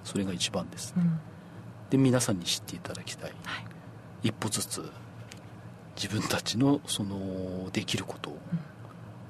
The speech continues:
Speaker 1: そして、えー、それを知っていただいたお客様が、また弘前に来て、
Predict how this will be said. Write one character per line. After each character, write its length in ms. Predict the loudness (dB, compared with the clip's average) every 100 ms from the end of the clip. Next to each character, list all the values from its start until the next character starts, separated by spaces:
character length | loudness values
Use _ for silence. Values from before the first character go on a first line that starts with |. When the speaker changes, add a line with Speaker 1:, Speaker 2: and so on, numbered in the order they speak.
| -12 0
Speaker 1:
そ 140 | 4
し 80 | 8
て、 260 | 10 10 8 -2 -8 -2
え 640 | 0 0 -2 -2 -2 2
ー、 40 |
そ 120 | 4 8
れ 80 |
を 60 | 8
知 140 | 8
っ 20 | 4
て 200 | 6 6
い 80 |
た 140 | 8 10
だ 120 | 8
い 80 | 8
た 120 | 6
お 80 | 8
客 260 | 6 6
様 320 | 6 8 8 8
が、 320 | 10 8 6 -2 -12 -12 -12 0
ま 80 | 4
た 100 | 6
弘 260 | 8 8 8
前 80 | 6 2
に 60 |
来 120 | -2 -2
て、 160 | -4